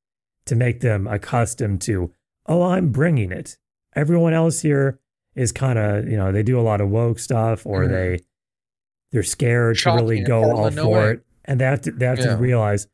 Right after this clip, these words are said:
Speaker 1: "I'm coming on stage, and I'm different than everyone here."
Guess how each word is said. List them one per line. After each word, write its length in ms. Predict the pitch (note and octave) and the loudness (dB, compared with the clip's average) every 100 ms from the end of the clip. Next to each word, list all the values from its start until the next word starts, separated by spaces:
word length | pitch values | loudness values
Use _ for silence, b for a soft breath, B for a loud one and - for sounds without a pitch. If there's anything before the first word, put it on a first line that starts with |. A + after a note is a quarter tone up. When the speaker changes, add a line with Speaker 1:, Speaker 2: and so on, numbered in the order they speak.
| _ _ _ | _ _ _
Speaker 1:
"I'm 260 | B2+ C#3+ F#3 | -4 -2 -2
coming 340 | - D3+ B2 | 0 0 0
on 200 | G#2+ F2+ | 0 -4
stage, 580 | E2+ A#2 F2+ E2+ E2+ - _ _ _ _ _ | -4 -2 -2 -2 -6 -8 _ _ _ _ _
and 120 | B2 D#3 | -2 0
I'm 200 | F3 B2 | 2 2
different 360 | D3 D3 B2 | 0 -2 -2
than 340 | G2+ G2 F#2 - _ _ - | 0 0 -2 -6 _ _ -4
everyone 380 | B2 A2+ G2 | 0 0 -2
here." 280 | E2+ E2+ - | -4 -8 -12